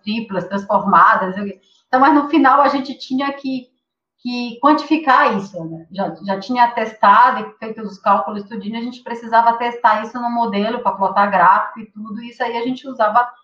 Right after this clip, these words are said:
é, programação. Então, quando eu fui trabalhar no C T Q D, num projeto de desenvolvimento de um, de um simulador, de cálculo de desempenho de redes, a gente precisava usar uma plataforma e usar essa plataforma pra medir o desempenho das redes. Então,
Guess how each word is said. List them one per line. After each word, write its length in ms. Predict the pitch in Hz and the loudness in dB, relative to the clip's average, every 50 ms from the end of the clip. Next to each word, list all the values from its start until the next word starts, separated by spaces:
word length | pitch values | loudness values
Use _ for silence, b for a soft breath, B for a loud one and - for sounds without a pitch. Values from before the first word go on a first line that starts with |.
| b b b b b b b _ | b b b b b b b _
é, 260 | 196 208 196 196 196 196 | 0 4 4 4 4 4
programação. 840 | 233 226 226 240 247 254 277 - - 403 349 285 - 165 165 330 - _ _ _ _ _ _ _ _ _ _ _ _ _ _ _ 170 | 4 4 4 6 6 6 4 4 4 4 2 2 2 0 -4 -8 -14 _ _ _ _ _ _ _ _ _ _ _ _ _ _ _ -12
Então, 260 | 175 170 196 196 196 | -8 -4 -4 -2 0
quando 200 | 208 226 226 226 | 2 2 2 2
eu 140 | 226 233 - | 2 -2 -2
fui 300 | - 233 233 226 220 220 | -2 -2 -2 -2 -2 -2
trabalhar 420 | - - 156 180 - 202 202 220 | 0 2 4 4 4 4 4 4
no 100 | 254 254 | 2 0
C 120 | - 247 226 | -2 -6 -6
T 120 | - 220 | -6 -6
Q 160 | - - 208 185 | -8 -8 -8 -8
D, 160 | 190 190 196 | -6 -4 -2
num 180 | 196 202 202 | -2 -2 -2
projeto 600 | 202 208 202 190 185 196 185 185 202 202 220 226 - | -2 -2 -2 -2 0 2 2 2 2 0 -4 -8 -10
de 280 | 190 190 185 175 165 | -10 -10 -10 -10 -10
desenvolvimento 840 | 156 170 170 180 175 - 196 185 180 180 175 175 180 190 190 185 180 | -10 -10 -10 -10 -6 -6 -6 -6 -4 -4 -4 -4 -4 -4 -6 -8 -10
de 180 | 165 165 170 170 | -8 -6 -4 -4
um, 140 | 170 170 165 - - _ | -4 -4 -6 -6 -10 _
de 180 | 170 165 175 180 | -20 -18 -14 -12
um 80 | 185 | -12
simulador, 1040 | 165 - - - 196 185 190 190 180 180 269 - 170 180 214 240 247 - - - - _ _ _ _ _ _ _ | -12 -10 -8 -4 -2 0 2 4 4 4 4 2 2 4 4 4 4 2 0 -6 -18 _ _ _ _ _ _ _
de 220 | 165 160 170 170 | -12 -10 -10 -4
cálculo 400 | - 196 190 185 180 185 190 175 | 0 4 4 4 4 2 -2 -4
de 80 | 180 175 | -6 -8
desempenho 520 | 165 - 190 180 - - 196 190 190 180 | -8 -8 -6 -6 -6 -4 -4 -4 -4 -4
de 120 | 165 180 175 | -4 -4 -4
redes, 600 | 160 180 202 226 254 269 220 196 185 165 - - | -4 -2 0 0 2 0 0 -2 -4 -6 -8 -10
a 60 | - | -10
gente 240 | 196 208 226 226 - | -10 -8 -8 -10 -10
precisava 500 | - 233 - 247 220 208 196 190 190 202 | -12 -14 -10 -4 2 4 4 4 4 2
usar 120 | 196 180 | 2 2
uma 140 | 180 185 185 | 2 2 2
plataforma 920 | 202 196 196 208 202 - - 233 214 214 226 240 262 277 302 330 330 339 B B B B B B B B - | 0 0 0 0 0 2 4 6 6 8 8 6 6 6 4 4 2 0 B B B B B B B B -12
e 160 | 233 247 262 | -6 -2 -2
usar 500 | 269 269 214 220 226 - 247 254 262 254 | 0 0 4 6 6 6 8 6 4 2
essa 120 | 254 247 | 2 0
plataforma 640 | 247 - 240 247 247 240 - - 233 247 254 254 240 - | 0 0 0 2 2 2 2 4 4 4 4 2 -2 -2
pra 480 | 240 233 233 240 - 277 277 - - - | 2 4 6 6 6 4 2 2 0 0
medir 300 | 262 285 262 214 233 254 | -2 -2 -2 -2 -4 -6
o 60 | 254 | -6
desempenho 500 | 240 - - 269 262 262 254 247 254 247 | -6 -6 -6 -6 -6 -4 -6 -6 -6 -6
das 160 | 247 254 254 | -6 -6 -6
redes. 420 | 254 240 226 180 160 160 156 156 160 | -6 -6 -6 -6 -8 -8 -10 -12 -12
Então, 560 | 170 170 - - - 220 233 254 262 269 - | -14 -16 -12 -6 -4 -2 -2 -2 -2 -4 -10